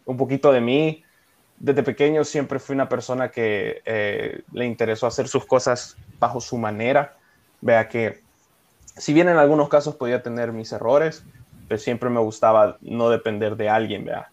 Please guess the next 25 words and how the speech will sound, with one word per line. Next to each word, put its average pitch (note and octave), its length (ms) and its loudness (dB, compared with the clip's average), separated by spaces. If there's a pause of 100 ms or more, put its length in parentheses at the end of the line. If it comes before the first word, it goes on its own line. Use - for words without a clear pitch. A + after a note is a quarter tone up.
(140)
Y G#2 460 -8 (680)
eso A#2+ 240 0
fue A#2 260 4
una A#2 200 4
de A2+ 60 4
las G#2+ 120 0
cosas A#2+ 280 -6
que A#2 120 -4
me A2+ 80 -4
motivó G#2+ 320 -8
a - 40 -12
trabajar. C#3+ 520 2 (300)
Aparte A#2+ 480 2
de B2 140 0
que, G#2+ 160 -4
pues, - 280 -6
la A2+ 100 0
situación G#2+ 420 -6
dentro G#2+ 220 -2
de G#2 80 -2
mi G#2+ 100 -6
familia A2 420 -4
no A2 160 -4
estaba G#2 340 0
muy, A2 300 -4